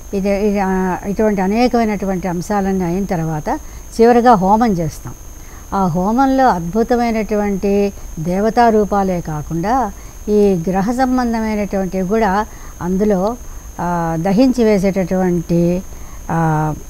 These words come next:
ల-, లక్షణం అందులో ఉంటుందన్నమాట. ఆ రకంగా మేము ఈ అశరీర గ్రహాలని ఆ హోమం ద్వారా, ఈ పూజ ద్వారా, ఈ దంపతుల యొక్క ఆశీర్వచనం ద్వారా తొలగిస్తూ ఉంటాం. ఈ ఇట్లా తొలగ-, తొలగించబడినటువంటి అశరీర గ్రహాలకి,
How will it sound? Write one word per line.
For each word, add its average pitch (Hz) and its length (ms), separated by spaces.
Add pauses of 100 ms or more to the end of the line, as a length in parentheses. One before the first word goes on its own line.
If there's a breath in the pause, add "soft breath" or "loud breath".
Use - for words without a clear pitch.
(260)
ల-, 165 380
లక్షణం 233 460
అందులో 170 280
ఉంటుందన్నమాట. 147 640 (460 loud breath)
ఆ 208 180
రకంగా 269 400
మేము 220 200
ఈ 196 80
అశరీర 208 380
గ్రహాలని 175 680 (260 loud breath)
ఆ 185 60
హోమం 196 500
ద్వారా, 185 400 (280 loud breath)
ఈ 185 120
పూజ 220 360
ద్వారా, 185 520 (300 loud breath)
ఈ 185 100
దంపతుల 214 580
యొక్క 208 240
ఆశీర్వచనం 190 840
ద్వారా 175 220
తొలగిస్తూ 196 580
ఉంటాం. 139 280 (720 loud breath)
ఈ 208 60
ఇట్లా 196 440
తొలగ-, 226 500
తొలగించబడినటువంటి 214 1080
అశరీర 226 440
గ్రహాలకి, 185 880